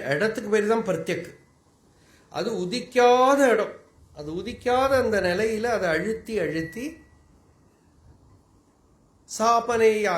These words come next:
இந்த habit of mind-ஐ கொஞ்சம் கொஞ்சமா ஜெயிக்கணும். வாசனா தானவம்,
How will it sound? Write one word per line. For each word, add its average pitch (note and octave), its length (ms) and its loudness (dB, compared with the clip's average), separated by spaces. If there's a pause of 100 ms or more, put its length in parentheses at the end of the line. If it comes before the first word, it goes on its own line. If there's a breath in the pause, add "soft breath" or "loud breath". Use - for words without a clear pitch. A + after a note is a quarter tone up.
இந்த D#3+ 160 -6
habit A3 420 -4
of G#3 180 -2
mind-ஐ F3+ 420 -4
கொஞ்சம் F3+ 280 -6
கொஞ்சமா F#3 400 -2
ஜெயிக்கணும். E3 540 -6 (1700)
வாசனா B3 680 0 (180)
தானவம், A3 640 0